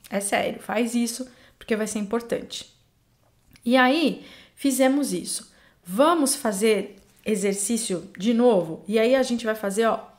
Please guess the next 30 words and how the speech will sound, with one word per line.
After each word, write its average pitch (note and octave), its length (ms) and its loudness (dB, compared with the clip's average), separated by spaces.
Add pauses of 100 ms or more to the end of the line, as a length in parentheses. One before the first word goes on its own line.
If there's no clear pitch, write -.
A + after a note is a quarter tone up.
(100)
um D4+ 140 2
minutinho. D#4+ 600 -2
Vou F#3+ 160 -4
contar G#3 360 -4
no G#3+ 260 -2
relógio, G#3 640 -2 (140)
tá? A#3 500 0 (920)
O A#3 100 2
ideal A3+ 600 4
é A3 40 -2
que A3 140 -8
você A3 240 -4
faça G#3+ 300 -4
três - 680 -8 (300)
diariamente, G3+ 720 -2
tá? A#3 360 2 (360)
Mas A3 160 0
eu B3 40 0
vou A#3+ 120 -2
marcar B3+ 300 0
só E4 300 0
um F4+ 60 -4
minutinho. E4 680 -4 (540)
Então, C#4 460 2
quem A#3+ 200 0
tá - 460 -2
sem G#3 240 -6
a G#3+ 40 -4
bexiga A3 420 -2
faz F#3+ 420 -4